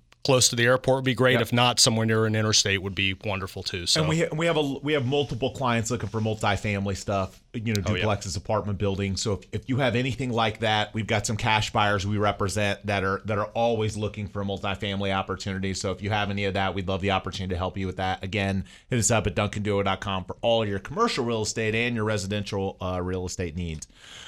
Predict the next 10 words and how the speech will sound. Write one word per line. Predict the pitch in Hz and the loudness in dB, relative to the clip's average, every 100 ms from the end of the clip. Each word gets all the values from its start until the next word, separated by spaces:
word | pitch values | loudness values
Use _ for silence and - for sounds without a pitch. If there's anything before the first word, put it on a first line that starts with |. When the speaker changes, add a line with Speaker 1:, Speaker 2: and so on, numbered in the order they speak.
| - | -8
Speaker 2:
So, | - 165 147 147 - | 0 4 6 4 2
so | - 135 | 2 2
Mike, | 127 135 131 127 | 4 4 4 0
the, | 107 117 113 | -2 0 0
uh, | 107 101 98 | 0 -2 -6
interest | 156 - 123 - | -8 -8 -6 -4
rates | 104 95 | -4 -6
this | 98 - | -8 -6
week. | 98 95 90 - _ _ _ - | -4 -6 -8 -16 _ _ _ -4
Um, | 110 101 98 98 | 0 0 0 -4